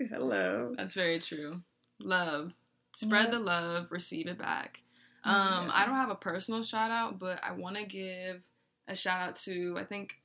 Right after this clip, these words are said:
Speaker 2: Ella Mai. Is that how you s-, pronounce her name? Ella Mai?
Speaker 1: I don't know.
Speaker 2: Um, Boot Up. That is my song.
Speaker 1: Yeah,
Speaker 2: I
Speaker 1: oh,
Speaker 2: don't know.
Speaker 1: yeah.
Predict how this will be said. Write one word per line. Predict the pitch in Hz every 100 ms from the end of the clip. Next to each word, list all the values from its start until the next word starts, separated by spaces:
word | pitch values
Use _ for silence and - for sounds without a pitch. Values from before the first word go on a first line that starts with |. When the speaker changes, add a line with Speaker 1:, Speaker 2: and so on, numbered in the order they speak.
| _ 180
Speaker 2:
Ella | 196 220
Mai. | 202 175 175 202 247 269 269 -
Is | 196
that | 214
how | 220
you | 226
s-, | 220 - -
pronounce | 220 208 220 226
her | 214
name? | 185 180 214 -
Ella | 202 208
Mai? | 202 214 240 - - -
Speaker 1:
I | 196
don't | 214
know. | 214
Speaker 2:
Um, | 196 185 185
Boot | 185 202 196
Up. | 180 202 240 - _ -
That | 196 -
is | 247 208
my | 196 165 180
song. | - - - 190 202 196 175 175
Speaker 1:
Yeah, | - 247
Speaker 2:
I | 220
Speaker 1:
oh, | 262 269
Speaker 2:
don't | 262
know. |
Speaker 1:
yeah. | 247 - 240 240